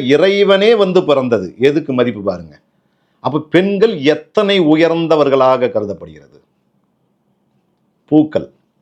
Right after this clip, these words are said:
உலகத்துல நட்சத்திரத்தை எண்ணவே முடியாதுன்னுவாங்க. அந்த நட்சத்திரத்தை எண்ணிடலாம். இன்னைக்கு இருக்கிற வி-, விஞ்ஞான டெக்னாலஜியை வச்சு நட்சத்திரங்களை பூரா எண்ணலாம்.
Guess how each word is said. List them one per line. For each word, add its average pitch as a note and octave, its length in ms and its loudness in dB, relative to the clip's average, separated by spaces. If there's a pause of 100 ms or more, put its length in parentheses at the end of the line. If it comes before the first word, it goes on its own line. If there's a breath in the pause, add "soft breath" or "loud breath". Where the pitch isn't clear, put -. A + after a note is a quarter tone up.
(720)
உலகத்துல F3 440 2 (1000)
நட்சத்திரத்தை D3+ 520 0
எண்ணவே D#3 240 4 (100)
முடியாதுன்னுவாங்க. B2+ 680 -2 (200)
அந்த C3+ 140 -2
நட்சத்திரத்தை D#3+ 680 0
எண்ணிடலாம். B2+ 440 0
இன்னைக்கு C#3+ 280 0
இருக்கிற D3+ 220 2 (300)
வி-, C3+ 140 -10
விஞ்ஞான E3 680 0 (120)
டெக்னாலஜியை D3 680 2
வச்சு C3+ 280 -4 (160)
நட்சத்திரங்களை C#3 640 0
பூரா F3 380 2
எண்ணலாம். G#2+ 320 -10